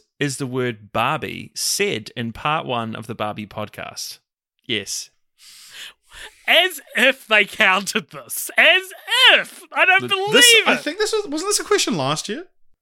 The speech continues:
Speaker 3: Or no, in the, last year it was, like, in the first, like, ninety minutes or something like that, how many times is it said?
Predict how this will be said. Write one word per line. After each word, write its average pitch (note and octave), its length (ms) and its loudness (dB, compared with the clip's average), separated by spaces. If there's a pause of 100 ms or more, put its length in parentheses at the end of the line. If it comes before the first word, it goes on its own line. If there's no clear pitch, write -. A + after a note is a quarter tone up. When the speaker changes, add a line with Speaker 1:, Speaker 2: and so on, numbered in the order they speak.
(120)
Speaker 3:
Or G3+ 140 6
no, G3+ 140 2
in F#3+ 400 2
the, F#3+ 80 -4
last D#3+ 340 0
year F#3 100 0
it F3+ 40 -6
was, C#3+ 180 -4
like, A2 300 -6 (260)
in C#3+ 140 -2
the C#3+ 80 0
first, C3 460 -4
like, G#2 360 -6 (560)
ninety B2+ 480 0
minutes A2+ 340 -4
or A2 80 -8
something A2 300 -10
like G#2 160 -10
that, G2+ 360 -6
how A2+ 120 -6
many A2 120 -6
times G#2 300 -10
is G2+ 160 -12
it - 60 -12
said? G2 380 -8